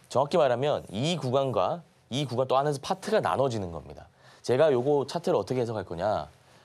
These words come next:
앞에의 어떤 개인 투자자가 만든 차트를 해석하고 있고요. 그다음에 오늘 세력들이 만든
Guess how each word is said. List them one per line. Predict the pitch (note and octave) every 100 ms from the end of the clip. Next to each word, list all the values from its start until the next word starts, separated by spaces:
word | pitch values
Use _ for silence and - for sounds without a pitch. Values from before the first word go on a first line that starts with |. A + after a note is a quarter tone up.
| _ -
앞에의 | F2+ A2 - E3+ E3 D#3+
어떤 | B2+ C3+ C#3 B2+ - - _ - - - -
개인 | - G#2+ C#3 F3+ F3+
투자자가 | - E3+ E3+ F3 D#3+ D#3 D#3
만든 | G#2+ G#2+ B2+
차트를 | B2 C3 - C3+ D#3 F3 F3 C#3
해석하고 | C#3 D3 D3+
있고요. | G2+ - E2 E2+ E3+
그다음에 | D#3 A2+ B2
오늘 | G#2 F2+ B2 F3 F3 C3 - - _ -
세력들이 | - - F3+ F3 F3 F3
만든 | B2 A2 B2 B2+ A2+ E2